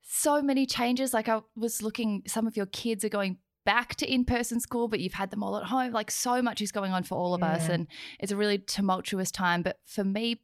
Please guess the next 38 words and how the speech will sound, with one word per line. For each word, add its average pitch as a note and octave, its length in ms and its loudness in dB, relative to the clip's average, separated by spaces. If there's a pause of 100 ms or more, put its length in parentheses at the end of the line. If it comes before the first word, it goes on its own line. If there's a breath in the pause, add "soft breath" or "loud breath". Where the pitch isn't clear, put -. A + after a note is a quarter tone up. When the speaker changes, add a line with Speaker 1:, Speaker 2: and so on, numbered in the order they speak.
(120)
Speaker 1:
personally, G#3 580 0
I E3 120 2
found D#3 400 2
that D#3+ 200 -2
stagnation E3 1200 -2
and D3+ 440 0 (760 loud breath)
not D4+ 240 0
staleness, G#3 720 0
but G3+ 140 -6
you're G#3 80 -2
just A#3 180 -4
so B3 100 -4
exhausted F3 720 -4
from E3+ 160 -4
everything E3+ 300 -6
happening E3+ 320 -2
in E3+ 40 -2
the E3 80 -2
world D#3+ 220 -2
that F3 100 -8
you F#3 120 -4
do G#3 300 -2 (260)
tend B3+ 240 2
to A#3+ 60 -2
fall F3 360 -2
in, E3+ 160 0
in E3+ 140 -2
your D#3+ 120 -4
work F3+ 360 0
life, D#3 260 0
just - 280 -6 (120)
survive D#3+ 680 -4
the C#3+ 80 -6
next - 260 -4
day. C#3+ 400 -2 (400 loud breath)
And G3 200 -2
reading A3+ 340 0
this F3 380 -2